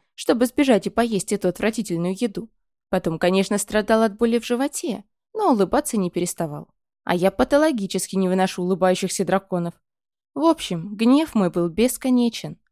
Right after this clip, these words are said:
Видимо, какая-то часть дракона уже настолько была натренирована уходить от слежки, что даже погруженный в процесс поглощения вредной пищи, он чутко следил за окружающей обстановкой.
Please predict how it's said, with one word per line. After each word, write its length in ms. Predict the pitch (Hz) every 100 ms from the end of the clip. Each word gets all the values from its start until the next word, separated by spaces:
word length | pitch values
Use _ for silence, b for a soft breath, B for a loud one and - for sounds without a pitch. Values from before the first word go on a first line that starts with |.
| _ _ _ _ _ _ -
Видимо, 320 | 349 302 285
какая-то 360 | 240 208 190
часть 260 | 190 190 185
дракона 440 | 180 - 294 330
уже 160 | 285 277
настолько 500 | 277 - 320 294 180
была 280 | 165 208 233
натренирована 680 | 170 180 196 220 220 165 165
уходить 340 | 175 202 190
от 100 | 160
слежки, 520 | - 233 381 - 160 - _ _
что 180 | - -
даже 220 | 311 294
погруженный 520 | 285 285 302 269 175
в 60 | 175
процесс 420 | - 214 214 175
поглощения 580 | - 175 208 - 185 170
вредной 260 | 190 208 220
пищи, 500 | 285 320 - - - _ _
он 120 | 339
чутко 300 | 330 349 -
следил 340 | 320 277 196 196
за 120 | 214
окружающей 520 | 226 247 226 214 -
обстановкой. 720 | 220 - 233 170 139 - -